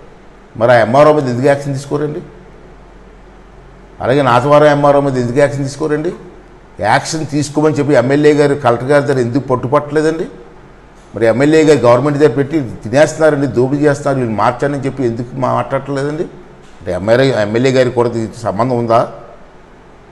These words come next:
అని జనం అనుకుంటున్నారు. ఎమ్మెల్యే గారికి తెలిసే జరుగుతున్నాయని, ఇవన్నీ జరుగుతున్నాయని జనం అనుకుంటున్నారు. లేదు, ఎమ్మెల్యే గారికి సంబంధం లేనప్పుడు ఓకే, లేదు,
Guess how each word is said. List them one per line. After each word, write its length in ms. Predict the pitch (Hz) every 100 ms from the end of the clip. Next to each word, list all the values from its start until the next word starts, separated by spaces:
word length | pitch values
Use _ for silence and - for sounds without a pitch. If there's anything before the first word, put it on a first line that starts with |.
| - - -
అని 140 | 165 151
జనం 180 | 156
అనుకుంటున్నారు. 560 | 214 - 226 214 151 87 - - - - - - - -
ఎమ్మెల్యే 420 | 92 104 147 175 190
గారికి 220 | 196 180
తెలిసే 300 | 143 139 190
జరుగుతున్నాయని, 720 | 190 175 180 185 185 180 180
ఇవన్నీ 500 | 165 156 160 156 170
జరుగుతున్నాయని 420 | 165 151 180 180
జనం 180 | 151 175
అనుకుంటున్నారు. 480 | 180 190 175 - - - - - - - - 120
లేదు, 240 | 156 185
ఎమ్మెల్యే 400 | 170 156 180 202
గారికి 220 | 208 180
సంబంధం 500 | 147 127 170 196 190
లేనప్పుడు 680 | 143 165 208 196 131 120 151 - - - -
ఓకే, 480 | 143 156 180 170 160 -
లేదు, 500 | 143 151 147 147